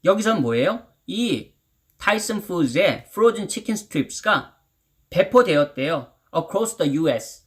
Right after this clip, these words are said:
미국 전역에, across the U S 하면 미국 전역에. 즉, 이거는 미국 전역에 어디 슈퍼마켓 가더라도 이거 다 구매할 수 있다는 거죠. 이 제품이 배포되었다는 건 미국 전역에. A much smaller batch was first recalled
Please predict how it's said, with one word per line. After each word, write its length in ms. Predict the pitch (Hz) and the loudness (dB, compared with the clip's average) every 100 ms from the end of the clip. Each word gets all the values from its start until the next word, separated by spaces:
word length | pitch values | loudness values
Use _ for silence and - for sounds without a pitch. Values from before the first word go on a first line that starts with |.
| - | -8
미국 320 | 165 214 - | -6 -4 -4
전역에, 380 | 139 131 127 113 | 0 2 2 -2
across 520 | - 131 - 190 - | -8 -6 -2 -2 0
the 160 | 143 135 | 0 2
U 140 | 156 | 2
S 240 | 117 - | 2 0
하면 240 | 120 185 135 | -4 -4 -2
미국 240 | 185 190 | -4 -4
전역에. 580 | 143 135 127 113 - _ | 0 0 0 -4 -12 _
즉, 260 | - 240 135 | 2 2 2
이거는 320 | 285 220 196 | -2 -2 -2
미국 220 | 214 226 | -4 -4
전역에 260 | 208 196 190 | -2 -2 -2
어디 640 | - 185 170 190 123 - _ _ | -2 -2 -2 -4 -6 -10 _ _
슈퍼마켓 580 | - 220 220 196 - 160 | -6 -6 0 0 0 0
가더라도 400 | 139 127 127 175 | 0 0 -2 -2
이거 200 | 147 165 | 0 0
다 160 | 151 - | -2 -6
구매할 300 | 165 190 180 | 0 2 2
수 100 | 127 | -2
있다는 320 | - 139 139 | -2 0 0
거죠. 400 | 110 - 180 - - | -2 -2 -4 -4 -8
이 280 | 143 151 139 | -4 -2 0
제품이 420 | 131 131 131 135 | -2 0 0 2
배포되었다는 720 | 127 - 147 127 117 117 107 | 0 -2 0 0 0 -4 -6
건 140 | 107 107 | -6 -6
미국 240 | 131 120 | -6 -6
전역에. 360 | 117 110 101 110 | -6 -6 -8 -12
A 1160 | - _ _ _ _ _ _ _ _ _ - 147 | -16 _ _ _ _ _ _ _ _ _ 0 4
much 300 | 190 214 - | 4 2 -2
smaller 680 | - 139 135 170 214 - - - | -4 2 2 2 0 -4 -6 -2
batch 460 | 160 143 - - - _ _ _ - | 2 2 -2 -18 -20 _ _ _ -2
was 300 | 135 190 - | 2 2 -2
first 420 | - 202 196 139 | -4 -4 -4 -6
recalled 480 | 135 - 160 214 | -6 0 -2 -2